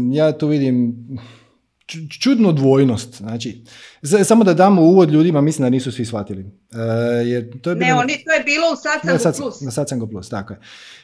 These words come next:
Speaker 1: Dakle, neko je postavio pitanje, nisam siguran da ste bila ti ili neko drugi, ovaj, kao, meni je dosta ovog života, ja tu ne pripadam, e, ka-, kako da se riješim?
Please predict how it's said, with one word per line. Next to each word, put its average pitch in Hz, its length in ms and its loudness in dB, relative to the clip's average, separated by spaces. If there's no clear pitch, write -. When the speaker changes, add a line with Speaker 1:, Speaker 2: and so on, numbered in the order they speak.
Speaker 1:
Dakle, 208 280 2
neko 202 340 4
je 180 100 2
postavio 180 380 2
pitanje, 156 520 -2
nisam 139 280 -4
siguran 127 180 -6
da 117 40 -6
ste 120 100 -12
bila 120 140 -6
ti 117 120 -10
ili 117 100 -6
neko 117 220 -6
drugi, 147 420 -6
ovaj, 131 580 -2
kao, 156 600 4
meni 180 380 2
je 170 40 2
dosta 170 260 0
ovog 147 180 2
života, 156 420 2
ja 156 160 2
tu 151 120 -4
ne 123 160 -2
pripadam, 165 680 0
e, 143 40 0
ka-, 139 280 -4
kako 131 320 0
da 107 260 -4
se 135 200 -2
riješim? 107 600 -2